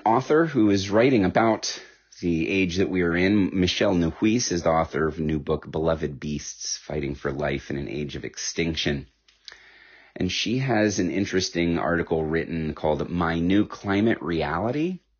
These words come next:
Packing a Fire Bag So I Can Flee at the Drop of a Hat. And while listeners local to the K V M R radio station might be very familiar with having what's called a go bag for several years,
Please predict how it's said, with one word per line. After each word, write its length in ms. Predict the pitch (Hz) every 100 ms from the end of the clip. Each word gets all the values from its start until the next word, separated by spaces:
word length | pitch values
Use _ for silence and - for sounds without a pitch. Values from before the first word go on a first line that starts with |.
| _ _ _ - -
Packing 400 | - 139 143 143
a 40 | 131
Fire 460 | - 131 180 165
Bag 420 | 82 76 64 58 -
So 160 | -
I 60 | 73
Can 160 | -
Flee 520 | 65 - - 104 113 110
at 100 | 80
the 60 |
Drop 340 | 73 73 69 71
of 80 |
a 60 | 67
Hat. 320 | 67 60 55 _ _ _ _ _ _ _ _ _ - - - - -
And 160 | - 104
while 160 | 98
listeners 680 | 104 123 - 107 95 90 -
local 540 | 95 104 131 143 92
to 120 | 78 73
the 80 |
K 240 | - - 78
V 140 | 78
M 100 | 78
R 160 | 76 73
radio 420 | 82 95 87 76
station 540 | - 73 76 76 73
might 220 | 73 73 -
be 100 | 71
very 240 | 85 78
familiar 520 | - 82 123 165 104
with 160 | 76 76
having 300 | 76 73 73
what's 160 | 71
called 240 | - 71 71
a 40 |
go 320 | 67 - 78
bag 420 | 76 71 67 71 -
for 200 | - 65
several 480 | - 65 67 69
years, 500 | 67 110 123 87 87